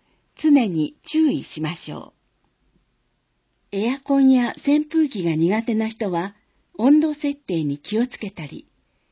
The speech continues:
風向きを調節するなど工夫してみましょう。調節の仕方がわからない人は、身近な人に相談しましょ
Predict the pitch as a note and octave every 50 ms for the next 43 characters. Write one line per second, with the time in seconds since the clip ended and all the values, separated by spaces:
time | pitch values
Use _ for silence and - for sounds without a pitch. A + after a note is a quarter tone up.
0 | _ _ - - A#3 B3+ C#4+ D4 C#4+ C#4 C#4+ - C4 C4 C4 C4 C4 - C#4+ D4
1 | D4 D4 D#4 D4 C#4+ D4 C4 - C#4+ B3+ C4 A#3+ G#3+ G3+ F3 F3 F#3 G3+ G#3 -
2 | _ _ _ _ _ _ - F3+ E3 - A#3 A#3+ B3+ B3+ - - A#3+ A3 A3 G#3
3 | G3 F#3 F#3 - - F3 D#3 B2+ - - _ _ _ _ _ _ _ _ _ _
4 | _ _ _ _ _ _ _ _ _ _ _ _ _ _ _ _ _ _ - -
5 | B3+ C#4+ D4+ - D4+ C#4+ C#4+ C4 B3+ C4 B3+ C4 - - C4+ C4 C4+ C4 B3 B3
6 | G#3+ G#3 A3 A3 C4+ C4+ C#4 B3+ A#3 G3+ G3 F#3 - - D#3+ D#3 E3 E3+ F3+ G3
7 | - _ _ _ _ _ _ _ - A3 G#3+ A3 G#3+ C#4+ C#4 - D4+ C#4 C#4+ C4+
8 | - - C4 A3 F3+ D3 - - E3+ F#3+ A#3 B3+ C4 B3 A#3 A3 - - F#3+ F3+
9 | F3 E3+ - E3+ D#3 C3 - -